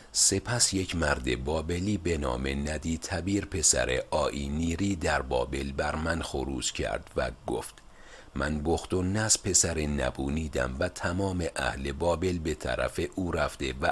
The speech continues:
از من برگشتن و او سلطنت بابل را تصرف کرد." بند هفدهم، من لشکری به شوش فرستادم و آترینای مغلوب را نزد من آوردن و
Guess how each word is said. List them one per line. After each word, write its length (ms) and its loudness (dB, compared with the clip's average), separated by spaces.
از 220 0
من 260 0
برگشتن 840 -2
و 180 0
او 160 2
سلطنت 760 2
بابل 580 0
را 200 2
تصرف 880 0
کرد." 300 -6
بند 360 0
هفدهم، 840 -4
من 200 4
لشکری 640 2
به 160 4
شوش 360 2
فرستادم 840 2
و 40 2
آترینای 920 0
مغلوب 580 0
را 140 4
نزد 360 0
من 360 0
آوردن 760 0
و 100 0